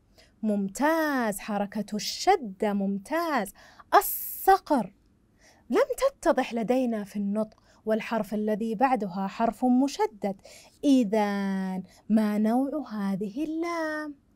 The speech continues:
الصقر. أحسنتم. إذن لام شمسية تكتب ولكن لا تنطق، وحرف الصاد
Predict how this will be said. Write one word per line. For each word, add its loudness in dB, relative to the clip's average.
الصقر. 0
أحسنتم. 8
إذن 6
لام 6
شمسية 2
تكتب 2
ولكن 6
لا 6
تنطق، 4
وحرف 0
الصاد 2